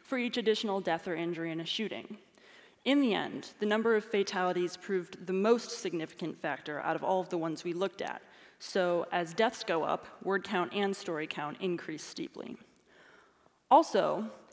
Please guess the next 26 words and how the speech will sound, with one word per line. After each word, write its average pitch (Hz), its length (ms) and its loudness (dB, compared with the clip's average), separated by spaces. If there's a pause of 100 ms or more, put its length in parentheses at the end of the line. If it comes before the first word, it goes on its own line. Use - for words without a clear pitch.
(580)
if 233 100 0
it - 140 -2
took - 180 -2
place 214 240 2
in 180 120 2
public, 185 640 0 (680)
it 240 80 2
was 220 140 4
more 196 160 4
likely 180 280 2
to - 120 -8
be 165 100 -4
reported 175 420 -2
on. - 260 -6 (240)
A - 60 -10
public 190 320 0
setting 185 400 0
would 170 160 -2 (180)
look 185 180 -2
something 170 420 -2
like 165 280 -6
a 156 280 -6 (240)
movie 170 280 -4
theater 165 520 -4
or - 260 -6
school. - 460 -14